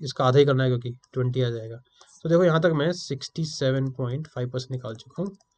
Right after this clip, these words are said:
which is फ़ोर फ़ाइव फ़ाइव। इससे थोड़ा सा नीचे आंसर होना चाहिए, चेक कर लेना, दो तीन नंबर नीचे जो होगा वो आंसर है, because निकाला तो सिक्सटी सेवन पॉइंट थ्री सेवन था ना।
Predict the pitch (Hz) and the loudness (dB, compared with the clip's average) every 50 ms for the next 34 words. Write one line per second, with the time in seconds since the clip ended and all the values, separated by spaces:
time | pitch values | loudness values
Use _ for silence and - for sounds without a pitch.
0 | _ _ _ _ _ _ _ _ _ _ 143 127 123 - - 131 123 120 123 - | _ _ _ _ _ _ _ _ _ _ -8 -8 -6 -6 -4 -4 -4 -4 -4 -8
1 | - - _ - 143 135 131 123 139 - - - _ _ _ _ _ _ _ _ | -12 -14 _ -4 0 0 2 2 0 -2 -4 -8 _ _ _ _ _ _ _ _
2 | _ _ _ _ _ _ _ _ _ _ _ _ _ _ _ _ _ _ - 135 | _ _ _ _ _ _ _ _ _ _ _ _ _ _ _ _ _ _ -6 -6
3 | 123 120 113 117 139 175 165 - - _ _ _ _ _ _ _ _ _ _ _ | -4 -4 -4 -6 -6 -8 -8 -10 -16 _ _ _ _ _ _ _ _ _ _ _
4 | _ _ _ _ _ _ _ - 120 107 110 110 - _ _ _ _ _ _ _ | _ _ _ _ _ _ _ -14 -12 -12 -14 -18 -20 _ _ _ _ _ _ _
5 | _ _ _ _ _ _ - 226 - - - 262 254 - - - 151 160 156 185 | _ _ _ _ _ _ -2 -2 -2 0 2 2 2 2 2 2 2 4 6 4
6 | 170 151 147 - 147 135 123 131 120 113 117 117 - - 196 226 208 - - _ | 4 4 2 2 2 2 2 0 0 -2 -2 -4 -2 0 0 0 0 0 -6 _
7 | _ _ _ _ _ _ _ _ _ _ _ _ _ _ _ _ _ _ _ _ | _ _ _ _ _ _ _ _ _ _ _ _ _ _ _ _ _ _ _ _
8 | - 135 127 123 - 143 165 165 151 131 - _ _ - 135 135 135 160 151 147 | -6 -6 -4 -4 -2 -2 -2 -2 -2 -6 -10 _ _ -2 0 0 0 0 0 -2
9 | 143 143 147 143 139 127 151 139 139 139 131 131 123 123 113 113 113 - 139 131 | -2 -2 -2 -2 -2 -2 -2 0 0 2 2 2 0 0 -2 -4 -6 -8 -8 -10
10 | - _ _ _ _ _ _ _ _ _ _ _ _ _ _ _ _ _ _ _ | -10 _ _ _ _ _ _ _ _ _ _ _ _ _ _ _ _ _ _ _
11 | _ _ _ _ _ 143 135 165 151 151 147 135 135 139 165 175 160 143 - - | _ _ _ _ _ 0 2 4 4 4 4 2 2 2 2 0 -2 -6 -8 -6
12 | 156 156 156 160 156 156 160 160 156 160 - _ _ _ _ _ _ _ - 160 | -2 0 2 2 2 2 2 2 2 -2 -6 _ _ _ _ _ _ _ -8 -6
13 | 156 - 143 131 120 107 110 120 156 | -4 -2 -2 -2 -2 -4 -6 -8 -10